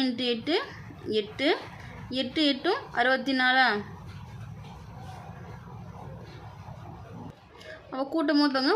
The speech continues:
ஒண்ணு அப்படியே வந்துடும். எட்டு, எட்டு கூட்டினா பதினாறு, ஆறு, மீதி ஒண்ணு. நா-,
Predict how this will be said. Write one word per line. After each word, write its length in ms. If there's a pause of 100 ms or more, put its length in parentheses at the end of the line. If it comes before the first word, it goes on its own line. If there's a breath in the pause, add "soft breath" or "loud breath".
(100)
ஒண்ணு 180
அப்படியே 260
வந்துடும். 340
எட்டு, 220
எட்டு 200
கூட்டினா 220 (100)
பதினாறு, 420 (280)
ஆறு, 160 (100)
மீதி 180 (120)
ஒண்ணு. 220 (880 loud breath)
நா-, 240